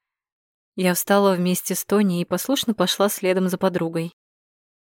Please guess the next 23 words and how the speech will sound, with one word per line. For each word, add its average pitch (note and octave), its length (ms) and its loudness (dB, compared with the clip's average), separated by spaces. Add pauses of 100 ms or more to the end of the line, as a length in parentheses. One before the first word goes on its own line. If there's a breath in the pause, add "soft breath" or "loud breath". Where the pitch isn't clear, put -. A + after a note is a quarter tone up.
(140)
Как C4 220 2
же G3+ 180 0
быстро F#3+ 460 -2
в E3+ 60 -6
моей F3+ 320 0
голове F#3 500 0
все - 280 -4
мысли F#3 500 0
вытеснил F#3+ 680 -2
Кирилл. F#3+ 560 -2 (640)
Вот G3 240 0
даже G#3+ 300 2
конкурс A#3 540 0
был G#3+ 200 2
уже G3+ 220 2
не G3+ 180 2
нужен. G3 520 0 (720)
Но G#3+ 160 0
почему A3 540 2
не G#3 340 2
он A#3 280 4
мой F#3+ 260 2
Вер? F#3 420 -2